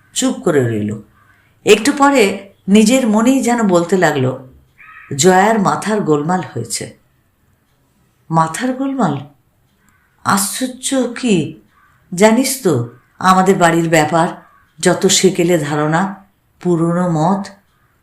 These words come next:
বুড়ো বুড়িরা সবাই বলছে জয়া নাকি খুব অপয়া। তা না হলে বিয়ের সঙ্গে সঙ্গে স্বামী যায়।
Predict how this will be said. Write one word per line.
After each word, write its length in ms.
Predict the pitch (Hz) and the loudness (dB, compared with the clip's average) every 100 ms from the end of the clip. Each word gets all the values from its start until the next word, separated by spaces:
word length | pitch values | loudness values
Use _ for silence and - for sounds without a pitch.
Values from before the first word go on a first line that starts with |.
| 156 | 2
বুড়ো 300 | 170 185 185 | 4 6 4
বুড়িরা 420 | 160 170 180 190 | 2 2 2 0
সবাই 400 | 180 156 175 180 | -2 2 2 2
বলছে 400 | 160 156 160 233 | 2 0 0 -2
জয়া 280 | 165 151 143 | 0 0 0
নাকি 280 | 143 135 | -2 -6
খুব 240 | 165 214 190 | -2 0 2
অপয়া। 480 | 120 117 101 104 - _ _ _ _ _ _ _ - | 0 -4 -6 -8 -14 _ _ _ _ _ _ _ 0
তা 160 | 190 | 2
না 160 | 185 185 | 4 2
হলে 220 | 180 185 | 2 0
বিয়ের 280 | 160 165 170 | 2 2 2
সঙ্গে 380 | - 170 170 175 | 2 -2 -4 -4
সঙ্গে 300 | - 170 165 | -4 -4 -4
স্বামী 360 | - 151 156 | -2 -2 -2
যায়। 340 | 156 202 262 | 2 2 2